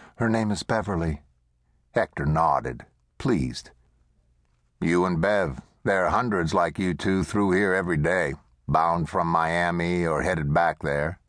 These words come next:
Hector said. "Or they're headed for Cuba, intent on slumming in Havana." Rachel's cheeks reddened.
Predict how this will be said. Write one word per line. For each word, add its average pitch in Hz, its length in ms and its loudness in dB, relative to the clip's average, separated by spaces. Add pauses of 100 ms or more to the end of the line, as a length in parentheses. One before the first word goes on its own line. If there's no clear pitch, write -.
(260)
Hector 78 280 -2
said. 76 380 -2 (540)
"Or 233 340 2
they're 92 200 0
headed 101 280 0
for - 140 -4
Cuba, 80 540 0 (220)
intent 87 380 0
on 82 160 0
slumming 87 460 0
in 73 80 0
Havana." 78 580 0 (880)
Rachel's 104 400 -2
cheeks - 400 -2
reddened. 76 400 0